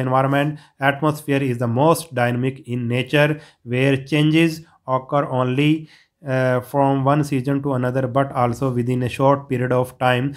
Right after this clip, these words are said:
say a few hours। जो एटमॉस्फेयर होता है ये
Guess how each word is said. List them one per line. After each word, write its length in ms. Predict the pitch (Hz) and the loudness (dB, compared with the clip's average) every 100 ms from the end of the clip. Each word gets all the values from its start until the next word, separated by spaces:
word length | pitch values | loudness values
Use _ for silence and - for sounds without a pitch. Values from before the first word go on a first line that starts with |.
| - _ | -12 _
say 120 | 135 135 135 | 0 0 0
a 140 | 131 131 131 | -2 -2 0
few 200 | 143 147 - | 2 2 -2
hours। 280 | 107 104 101 92 _ _ _ | -2 -2 -4 -8 _ _ _
जो 160 | 131 143 | -6 0
एटमॉस्फेयर 720 | 143 151 185 185 180 - 170 | 2 0 0 -2 -2 -2 0
होता 340 | 160 147 143 131 | 0 0 0 2
है 300 | 143 151 156 - - | 2 0 -4 -20 -4
ये 140 | 139 | -2